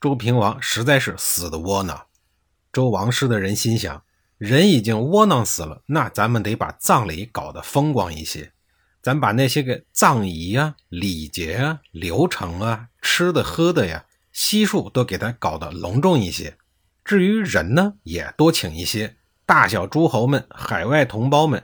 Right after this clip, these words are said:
能通知到的全都通知到。至于花钱嘛，自己没有不重要，鲁国有就行，找他们去借。反正不管怎么样，就是要让天下诸侯们见识见识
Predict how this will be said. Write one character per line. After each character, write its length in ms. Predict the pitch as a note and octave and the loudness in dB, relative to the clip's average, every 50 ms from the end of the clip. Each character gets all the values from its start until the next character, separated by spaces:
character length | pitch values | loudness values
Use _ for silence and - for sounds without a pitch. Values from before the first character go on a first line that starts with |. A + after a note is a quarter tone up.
| _ _ | _ _
能 240 | - G#2 A2+ D3 E3 | -6 -2 -2 -2 -2
通 220 | - - F3 E3+ | -2 -2 -4 -2
知 120 | D#3 E3+ E3+ | -2 -2 0
到 200 | F3 D#3+ C3+ G#2 | 2 2 2 2
的 180 | E2 - - _ | -2 -6 -12 _
全 200 | - - C#3 C#3+ | -4 -2 0 0
都 140 | D#3+ E3+ F3 | 2 2 0
通 220 | E3 - D#3+ D#3+ D#3 | 2 2 0 2 2
知 100 | E3+ E3+ | 2 2
到。 260 | G3 F3+ - - _ _ _ _ _ _ | 2 0 -2 -4 _ _ _ _ _ _
至 200 | - - D3 A#2+ | -4 -2 0 0
于 140 | G2 F2+ A#2 | 0 0 -2
花 320 | B2+ - - C#3+ E3 E3 F#3 | -4 -4 -2 0 0 0 0
钱 260 | - - F2+ D#2 F2 | -2 -4 -6 -6 -2
嘛， 220 | A2 D3 C3 - - _ _ _ _ _ _ | -2 -2 -2 -4 -8 _ _ _ _ _ _
自 180 | - - E3 | -6 -4 -4
己 200 | A#2 - E2 D#2 | -4 -4 -6 -10
没 180 | C#2+ D2 G2 D3+ | -8 -2 0 2
有 160 | F3+ C3+ - | 2 2 0
不 160 | - - F#2+ | -2 -6 -4
重 180 | E2 G2+ F#2+ F2 | -4 -4 -4 -4
要， 280 | F#2+ A2 - - _ _ _ | -4 -6 -6 -8 _ _ _
鲁 320 | _ F2 F2 F#2 D#2+ D2+ D2+ | _ -10 -10 -8 -8 -10 -6
国 180 | D2 F#2 B2+ | -2 2 4
有 160 | F3 F#3 A2 - | 4 4 4 2
就 200 | - G2 F#2+ F2 | -2 -4 -6 -4
行， 200 | - F2+ F2 - - _ _ | -6 -8 -10 -12 -18 _ _
找 220 | - - - E2 | -10 -10 -8 -10
他 220 | - - C3+ D3+ E3+ | -4 -2 0 2 2
们 100 | E3 B2+ | 0 0
去 160 | - - G2 | -2 -4 -6
借。 320 | - - A2+ G#2 - - _ _ _ _ _ _ _ _ _ _ _ - | -4 -2 -2 -2 -4 -8 _ _ _ _ _ _ _ _ _ _ _ -6
反 220 | - - F#2+ G2 A2+ | -4 -2 -2 0 2
正 160 | D#3+ F3+ D#3 | 2 2 2
不 140 | - - F#3 | 0 0 2
管 180 | D3 D#3 F#3+ | 4 4 4
怎 100 | E3+ C3 | 4 2
么 120 | F2+ F2 A#2 | 0 0 0
样， 180 | D#3 D#3+ - - _ _ | 0 0 -2 -6 _ _
就 240 | - - A3 D#3+ - | -2 0 2 2 2
是 100 | - A#2 | 2 0
要 160 | G#2+ F#2+ F#2+ | 0 0 2
让 260 | G#2+ A#2+ G#2+ F#2+ - _ | 2 0 0 -2 -6 _
天 240 | - - E3+ E3+ E3 | -4 0 0 0 2
下 180 | - B2 A2+ | 0 -2 -2
诸 220 | A2 - C#3+ D3 - | -2 -2 -2 -2 -2
侯 160 | - G2+ A2 | -2 -2 0
们 200 | A#2+ A#2+ - A#2 - | 0 -2 -2 -4 -4
见 240 | - - D3 D#3 B2+ | 0 2 2 2 2
识 120 | A2 G#2 | 0 -2
见 220 | - B2 A2+ G#2+ | -2 -2 -2 -2
识 180 | - - G2 - | -4 -6 -8 -10